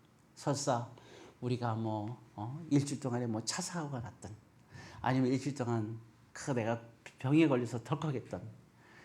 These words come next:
뭐 아니면 일주일 동안에 내 이가 다 빠졌던 <laughs> 어떤 일이 있다 하더라도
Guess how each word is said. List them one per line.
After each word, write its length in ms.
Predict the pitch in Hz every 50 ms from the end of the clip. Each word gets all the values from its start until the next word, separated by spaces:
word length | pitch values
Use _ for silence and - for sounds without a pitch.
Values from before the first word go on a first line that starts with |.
| - - - - - - - - - - -
뭐 160 | - 120 120 107
아니면 300 | 110 139 143 143 139 135
일주일 300 | 143 147 143 151 147 147
동안에 300 | 139 135 135 127 123 117
내 80 | 139
이가 340 | 139 156 170 143 127 131 123
다 180 | - 117 - -
빠졌던 560 | 127 143 147 156 131 - - 104 90 104 110
<laughs> 840 | 113 - - - - 135 120 - - - - - - - 113 113 -
어떤 440 | 110 147 180 - - 277 330 339
일이 220 | 359 330 247 - -
있다 120 | - 170 196
하더라도 540 | 185 170 139 131 123 - 120 113 113 113